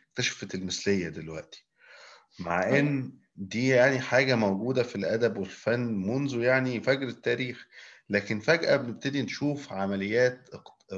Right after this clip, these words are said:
Speaker 1: اقتطاع ل-، لنصوص أدبية من سياقاتها، وبيبقى الكلام حوالين مثلا إنه إيه ده، بص، ده أبو نواس كان بيكتب شعر مثلي، ده
Speaker 2: أي.
Speaker 1: الشعر العربي فيه شعر مثلي،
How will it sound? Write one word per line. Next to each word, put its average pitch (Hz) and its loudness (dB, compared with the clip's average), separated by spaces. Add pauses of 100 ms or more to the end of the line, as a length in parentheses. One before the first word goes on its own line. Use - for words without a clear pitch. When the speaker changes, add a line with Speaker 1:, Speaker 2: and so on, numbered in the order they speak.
(160)
Speaker 1:
اقتطاع 104 4
ل-، 80 -12 (100)
لنصوص 87 -8
أدبية 92 -4
من 82 -14
سياقاتها، 101 -6 (480)
وبيبقى 131 2
الكلام 123 0
حوالين 107 0
مثلا 120 -2
إنه 117 -4 (400)
إيه 131 4
ده، 139 6
بص، 147 2
ده 113 8
أبو 117 0
نواس 127 2
كان 113 -4
بيكتب 117 -6
شعر 104 2
مثلي، 90 -6 (100)
ده 98 4
Speaker 2:
أي. 90 0
Speaker 1:
الشعر 101 2
العربي 117 2
فيه 104 -10
شعر 107 0
مثلي، - -8